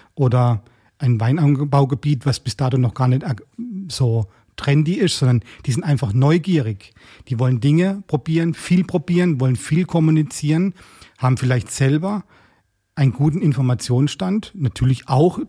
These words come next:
über das Handy bedingt, weil alles gegoogelt wird, alles hinterfragt wird. Jeder Wein, den ein Sommelier empfiehlt, oder die Sommeliere in unserem Fall, ist ja eine Dame, wird ganz kurz gegoogelt oder ein Weinsearcher eingegeben,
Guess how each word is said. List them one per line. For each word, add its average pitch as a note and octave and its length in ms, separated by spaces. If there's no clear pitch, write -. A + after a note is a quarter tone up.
über C3 160
das A2 160
Handy A#2+ 240
bedingt, D#3 400
weil C3 120
alles C3 320
gegoogelt C3 560
wird, E3+ 180
alles B2+ 240
hinterfragt A#2 600
wird. G3 220
Jeder C#3 400
Wein, C3+ 240
den D3+ 160
ein C#3+ 60
Sommelier D3 640
empfiehlt, E3 640
oder A#2 160
die G2+ 100
Sommeliere A#2 560
in D#3 100
unserem C#3 300
Fall, C3+ 220
ist A#2+ 80
ja A#2 60
eine A2+ 120
Dame, B2+ 420
wird C3+ 320
ganz C3+ 260
kurz - 220
gegoogelt D#3+ 480
oder C3 100
ein A#2+ 140
Weinsearcher D3+ 640
eingegeben, D#3+ 720